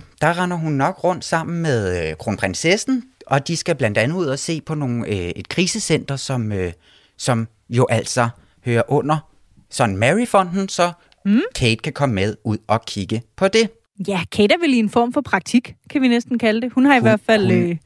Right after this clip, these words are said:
Speaker 2: stiftet sådan en fond, der i sin beskrivelse minder meget om Maryfonden, og den blev stiftet sidste år, så mon ikke hun er herovre for at lære en ting eller to?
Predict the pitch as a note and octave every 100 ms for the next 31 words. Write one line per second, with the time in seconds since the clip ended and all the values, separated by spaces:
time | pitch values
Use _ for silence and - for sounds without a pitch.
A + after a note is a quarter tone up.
0 | _ - - A3 D4 C4 A#3+ A3 G3 F3+
1 | - A3+ G#3+ - _ F#3 C3+ - _ B3+
2 | A3+ - A3 G3 G3+ - C#4 C4+ B3+ A3
3 | F#3 F3 F4 A#3 D#3+ G#3 - _ _ G#3
4 | G3+ E3 F3 - D#3+ D#3+ E3 E3 G#3 G#3
5 | A3 - A3+ - A#3 - B3+ - D3 E3
6 | - - F3+ F#3 C4 D4 B3+ A#3 A#3+ B3+
7 | A#3+ A3+ A3+ B3 B3 A3 G#3 A#3